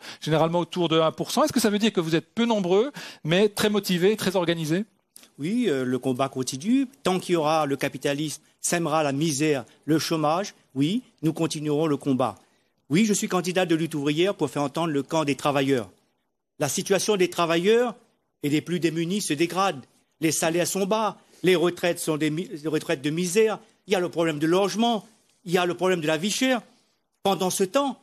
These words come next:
Speaker 2: les capitalistes continuent à s'engraisser malgré la crise.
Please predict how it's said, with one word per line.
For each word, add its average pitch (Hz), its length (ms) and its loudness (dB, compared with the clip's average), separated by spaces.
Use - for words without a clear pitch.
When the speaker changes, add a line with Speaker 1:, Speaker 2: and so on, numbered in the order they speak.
Speaker 2:
les 196 140 2
capitalistes 233 720 0
continuent 240 420 0
à 220 80 0
s'engraisser 262 800 0
malgré 180 280 0
la 180 100 2
crise. 180 460 -2